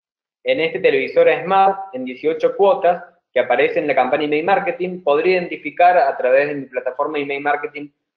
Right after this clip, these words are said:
todas las personas que hicieron clic en el botón comprar o más información o se posicionaron sobre ese producto, identificar que a esas personas, a esos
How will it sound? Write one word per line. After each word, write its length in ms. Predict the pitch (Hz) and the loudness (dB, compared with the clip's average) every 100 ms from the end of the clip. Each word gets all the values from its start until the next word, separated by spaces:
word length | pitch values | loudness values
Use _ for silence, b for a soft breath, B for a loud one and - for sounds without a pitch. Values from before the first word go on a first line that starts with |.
| _ | _
todas 160 | - 180 | 2 4
las 140 | 170 | 4
personas 340 | 170 147 170 165 | 2 0 0 -2
que 100 | 151 | -6
hicieron 400 | - 160 160 151 | -6 -4 -4 -4
clic 220 | 160 156 | -2 0
en 100 | 147 | 0
el 100 | 131 | 2
botón 440 | 127 127 151 151 | 0 0 -4 -8
comprar 680 | - 131 131 202 208 185 151 - - _ - | 0 0 0 2 4 4 2 -6 -16 _ -6
o 140 | 127 | -4
más 200 | 143 170 | -2 -2
información 840 | 170 165 135 127 - 196 196 202 - _ - | -4 -4 -4 -4 -4 -2 -2 -4 -12 _ -4
o 140 | 139 | -2
se 100 | 139 | -2
posicionaron 680 | 131 131 135 143 165 196 170 | -4 -4 -4 -2 0 0 -2
sobre 140 | 147 | -4
ese 120 | 147 | -4
producto, 760 | 156 131 220 175 - 160 175 - _ _ - | -2 4 4 2 0 -2 -2 -6 _ _ -8
identificar 1040 | 139 143 143 139 139 143 196 185 147 147 - _ _ | 0 0 0 -8 -12 -4 0 0 0 -4 -14 _ _
que 100 | 147 | -4
a 20 | |
esas 220 | 147 156 | -4 -4
personas, 580 | - 131 127 151 160 156 - _ _ _ _ _ _ _ _ _ - | -2 0 0 -2 -2 -6 -10 _ _ _ _ _ _ _ _ _ -4
a 120 | 131 | -2
esos 220 | 147 151 | -2 -4